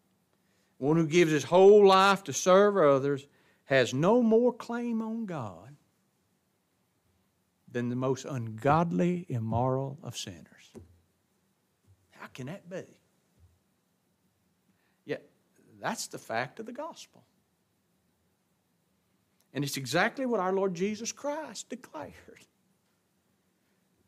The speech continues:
He says, "Whither of them twain did the will of the Father?" They said unto him, "The first." Jesus said unto them, "Verily I say unto you," now listen to you, "that the publicans and harlots,"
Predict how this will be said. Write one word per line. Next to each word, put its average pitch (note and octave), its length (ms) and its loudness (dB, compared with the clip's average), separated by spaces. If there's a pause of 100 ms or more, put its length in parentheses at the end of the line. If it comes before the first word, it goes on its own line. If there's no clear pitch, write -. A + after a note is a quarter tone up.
(160)
He E3+ 100 -4
says, E3+ 220 2
"Whither C#4+ 400 4
of D#3 140 4
them A3 260 4
twain D3 800 0
did D3 220 0
the A#2+ 80 -2
will D3+ 320 4
of D#3 100 -2
the D3+ 60 -14
Father?" G#2 600 -8 (1400)
They D#3+ 140 2
said F3 280 2
unto E3 160 0
him, F3 260 0
"The C3 80 -2
first." G#2+ 680 -2 (140)
Jesus C3+ 380 -6
said C#3+ 240 0
unto B2+ 160 -4
them, C#3+ 400 -4
"Verily D#3 380 2
I D3 120 0
say D3+ 260 -2
unto C#3+ 160 -2
you," D#3 300 -2
now C3 100 -6
listen D3+ 340 -6
to A#2+ 120 -8
you, B2 220 -10 (680)
"that B2+ 240 4
the - 80 0
publicans F#3+ 1040 2 (600)
and A#2+ 160 -8
harlots," G#2+ 800 -2